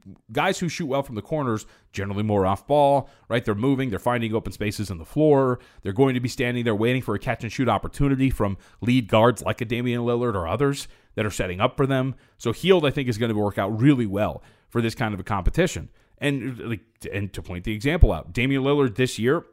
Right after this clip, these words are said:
only shooting thirty-seven percent on corner threes. And if you look throughout his entire career, he has only one, two, three, four times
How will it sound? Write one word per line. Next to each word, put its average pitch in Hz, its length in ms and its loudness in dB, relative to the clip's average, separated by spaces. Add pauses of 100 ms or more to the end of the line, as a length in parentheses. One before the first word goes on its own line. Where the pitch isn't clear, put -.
(160)
only 120 160 0
shooting 131 280 -2
thirty-seven 123 680 -4
percent 123 460 -4
on 117 160 -6
corner 123 320 -4
threes. 127 460 -4 (280)
And 131 140 0
if 117 120 0
you 123 120 4
look 160 160 4
throughout 131 220 2
his 120 80 -2
entire 135 480 -4
career, 104 520 -4 (260)
he 123 140 0
has 123 140 2
only 139 220 2
one, 123 220 0
two, 120 260 0
three, 101 360 -4
four 151 360 2
times 107 560 -6